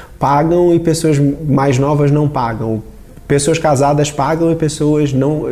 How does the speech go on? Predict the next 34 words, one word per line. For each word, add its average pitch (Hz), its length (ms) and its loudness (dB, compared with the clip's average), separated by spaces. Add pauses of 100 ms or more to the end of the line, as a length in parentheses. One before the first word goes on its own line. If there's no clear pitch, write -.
é, 123 460 0
que - 100 -6
não 131 160 0
são 143 160 -2
casadas 135 480 0
não 143 220 0
pagam. 110 400 -4 (260)
Mas 151 240 2
quando 226 300 2
a 220 60 4
dinâmica 156 680 2
da 123 420 2
sociedade 127 800 0
muda, 117 640 2 (300)
esses 143 340 2
atributos 143 540 2
históricos 135 480 0
geralmente 147 340 0
não 165 100 0
levam 139 280 0
isso 131 160 -2
em 123 40 0
consideração. 123 600 -2
Então, 123 160 0
de 139 60 2
repente, 143 340 0
assim, 151 160 -2
ah, 120 120 0
antigamente 131 1120 0 (280)
os 123 240 2
homens 135 340 4
não 131 160 2
pagavam, 135 420 0
mas 127 280 0